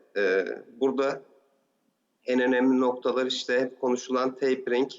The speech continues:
yani varlık alım azaltımı ve faiz kararı hangi dönem içerisinde olacak şeklindeydi.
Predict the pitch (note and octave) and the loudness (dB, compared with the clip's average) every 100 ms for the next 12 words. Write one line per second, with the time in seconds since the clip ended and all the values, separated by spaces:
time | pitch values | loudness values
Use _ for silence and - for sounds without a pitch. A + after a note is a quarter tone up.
0 | - - G2+ G2+ A2+ A2+ B2 B2+ A#2+ B2 | -12 -4 0 0 0 0 0 0 0 2
1 | A#2 A#2+ A2 G#2+ A#2+ C3 - - _ _ | 0 0 0 0 0 0 -4 -12 _ _
2 | _ - B2 B2+ C3 C3 - B2+ B2 A#2+ | _ -8 -4 -2 -2 -2 -2 -2 0 0
3 | C3 D3 - _ - _ A#2+ C3+ B2 B2+ | -2 -4 -6 _ -20 _ 0 0 2 0
4 | - - - A#2+ B2 B2+ B2+ B2 A#2+ - | -2 -14 -6 0 0 0 0 -2 -2 -2
5 | B2 B2+ A#2 A2+ G#2+ G2+ - G#2 - G#2+ | -2 0 0 0 -2 -2 -2 -4 -2 -2
6 | G2+ G2+ F#2+ - | 2 2 0 -4